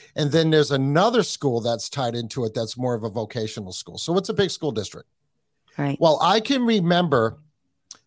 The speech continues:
Speaker 1: when they brought this, uh, I B system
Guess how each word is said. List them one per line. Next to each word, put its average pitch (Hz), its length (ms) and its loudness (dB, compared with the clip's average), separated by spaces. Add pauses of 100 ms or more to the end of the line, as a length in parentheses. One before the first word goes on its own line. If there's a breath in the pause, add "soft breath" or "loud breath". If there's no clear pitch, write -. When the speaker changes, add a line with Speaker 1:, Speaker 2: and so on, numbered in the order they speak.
(120)
Speaker 1:
when 131 440 -2
they 165 260 2
brought 196 480 2
this, 139 500 -2
uh, 120 300 -2 (100)
I 147 200 0
B 151 240 -2
system 101 760 -6